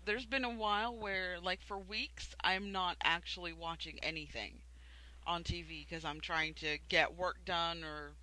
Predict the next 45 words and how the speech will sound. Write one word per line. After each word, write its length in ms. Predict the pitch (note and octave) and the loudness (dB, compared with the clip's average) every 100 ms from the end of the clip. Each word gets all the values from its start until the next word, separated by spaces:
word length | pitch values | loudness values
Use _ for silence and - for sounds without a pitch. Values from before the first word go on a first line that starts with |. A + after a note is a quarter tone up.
| - - - - | -18 -18 -18 -14
you 80 | F#3 | -6
know, 120 | D#3+ | -6
feeling 680 | - - F#3 E3 D#3+ D#3 D3 - | -4 -2 0 -2 -4 -6 -10 -12
completely 540 | F3+ F#3+ F#3 - F#3 | -10 -4 -4 -2 -4
depressed 600 | E3 - F3+ E3+ G3+ - | -4 2 6 6 4 -4
and 120 | F3 | 0
not 200 | D#3+ - | 2 2
wanting 380 | D#3+ E3+ E3+ F#3 | 0 0 0 -2
to 120 | G3 | -4
do 220 | F#3 F#3 | -4 -2
any 180 | F3 E3+ | -2 -4
work. 320 | E3+ E3+ E3+ - | -4 -2 -4 0
And 160 | F#3 F#3+ - - | 0 0 -8 -6
see, 160 | - A#3+ | 2 10
that's, 300 | G#3+ C4+ - | 10 10 8
that's 300 | G#3+ B3 - | 8 8 4
interesting 480 | A#3+ A3 - G3 | -2 -4 -4 -4
too, 140 | F#3+ C4 | -2 0
you 180 | C#4+ G3 | 0 0
know, 200 | E3+ E3+ | 0 2
now 320 | F3+ F#3 A3 | 6 8 8
it's 280 | G3 - - | 4 -2 2
like, 440 | F#3 E3+ D#3+ - - - - - | 4 6 4 -4 -14 -14 -14 0
there's 240 | G3+ G#3 | 2 2
no 200 | G3+ F#3+ | 2 2
longer 480 | F#3 F#3+ F#3 F3+ F3+ F3 | 2 2 2 0 -6 2
this, 400 | F3 E3 - - - - | 4 6 4 -6 -10 -2
"Oh, 180 | - B3+ | 2 4
well, 140 | G3 | 8
I've 180 | F#3+ C#4 | 8 8
got 220 | G#3+ - | 6 4
sick 220 | - D4+ - | 4 0 2
time." 480 | G#3+ E3 D#3 F3 F3+ | 2 4 2 -2 -8
It's 180 | - | -2
like, 180 | G3 F3 | 2 2
no, 220 | G#3 C4+ | 2 2
if 140 | A3+ - | 2 2
I 80 | G3+ | 2
don't 240 | A3+ G#3+ | 2 -2
work, 260 | G#3 B3 A3+ | -2 0 4
I 120 | F#3+ | 2
literally 920 | F#3+ G3 G3+ A3 A3 G#3 G3+ F#3+ G3 | 2 0 2 2 0 0 0 0 -2
don't 300 | - F3+ D#3 | 0 0 0
get 220 | E3 D#3 - | 0 -2 0
paid. 400 | D#3+ A2+ - | -4 -4 -6